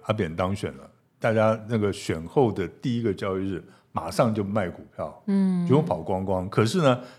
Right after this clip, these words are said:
Speaker 1: 那个绿营的朋友呢，就全部都跳进去做多，因为他们觉得救世主来了。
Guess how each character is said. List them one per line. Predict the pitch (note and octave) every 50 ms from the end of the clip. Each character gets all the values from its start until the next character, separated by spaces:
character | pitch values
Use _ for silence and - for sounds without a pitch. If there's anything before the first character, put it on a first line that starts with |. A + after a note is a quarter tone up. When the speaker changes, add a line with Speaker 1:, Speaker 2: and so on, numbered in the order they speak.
| _ _ _
Speaker 1:
那 | F3 D#3
个 | D3 C#3+
绿 | D#3+ G3+ B3+ A#3+ D#3 A#2
营 | G#2
的 | G#2+ A2+
朋 | G#2+ A2 G2+ F#2 G2+
友 | G#2 F#2+ E2
呢， | D#2 C#2+ D2+ D#2+ E2+
就 | - - A#2+
全 | - - - A#2+
部 | D3+ D#3
都 | C3 B2
跳 | B2 B2 - A2 G#2
进 | G#2+ G#2+ G2
去 | G2+ G2+ F#2
做 | F#2+ - G2+ F2 E2
多， | D#2+ F2+ D#2+ D#2 D#2 D#2+ - _ -
因 | B2+ C3
为 | A#2+
他 | B2+ B2+
们 | A#2+ A#2
觉 | A2+ A2 G2+
得 | G#2 G2+ G2
救 | G#2 - C#3 A2+
世 | G#2+ - A#2 G2
主 | E2+ - D#2 C#2 C#2+
来 | D2 D2 D2 D2
了。 | D2+ D#2 D#2 -